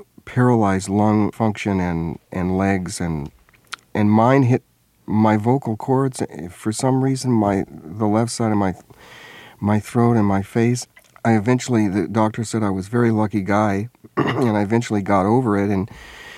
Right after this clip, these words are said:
and, but the thing that I couldn't do anymore, the range in my voice, uh, kinda left me. I, I couldn't sing. I loved singing, but, uh, I wasn't able to sing anymore.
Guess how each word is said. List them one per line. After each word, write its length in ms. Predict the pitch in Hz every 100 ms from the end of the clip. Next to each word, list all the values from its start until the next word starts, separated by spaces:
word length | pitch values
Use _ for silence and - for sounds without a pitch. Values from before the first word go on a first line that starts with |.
| - - - -
and, 280 | 107 107
but 160 | 113 107
the 80 | 107
thing 220 | 127 117
that 120 | 113
I 100 | 107
couldn't 300 | 107 117 113
do 160 | 113 117
anymore, 400 | 107 104 98 95
the 220 | - 107
range 400 | 98 104 113 107
in 60 | 104
my 180 | 98 92
voice, 480 | 104 98 95 -
uh, 460 | 92 87 85 85 76 -
kinda 300 | - 92 87
left 340 | 92 98 110
me. 220 | 85 90 85
I, 160 | 82
I 120 | - 90
couldn't 300 | - 101 98
sing. 280 | - 107 95
I 80 |
loved 320 | 98 113 117 110
singing, 560 | - 110 104 80 85 - _ _ _ - - - _ -
but, 220 | 104 95
uh, 380 | 92 92 90 87 - -
I 80 | 107
wasn't 260 | 107 107
able 200 | 107 104
to 60 | 101
sing 240 | - 107
anymore. 540 | 101 95 92 87 87